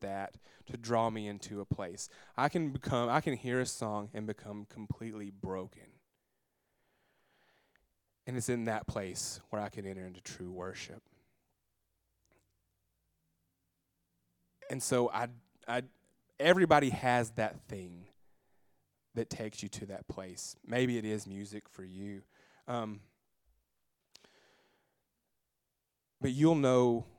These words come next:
you, you will know that thing when you feel it. I can feel, um, I just feel a sense of the Holy Spirit wash over me.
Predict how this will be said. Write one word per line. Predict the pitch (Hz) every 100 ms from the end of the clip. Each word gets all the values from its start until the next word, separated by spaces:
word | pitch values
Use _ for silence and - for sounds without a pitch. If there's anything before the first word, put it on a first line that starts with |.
| _ _ _ _ _ _ _ _ -
you, | 135 -
you | 143
will | 147
know | 127 123
that | 120 -
thing | 113 104 104 98 _ _ _
when | - 107
you | 104
feel | 90 90 101 98
it. | 95 - - _ -
I | 110
can | - 113
feel, | - 110 107 101 101 98 - _ -
um, | 95 92 90 87 _ _ _ _ _ _ _ _ _ _ _ _ _ _ _ _ _
I | 117
just | 127 131 -
feel | 117 120
a |
sense | 101 110 107
of | 104
the |
Holy | 98 107 98
Spirit | - 95 117 87
wash | 95 98 -
over | 101 110
me. | 82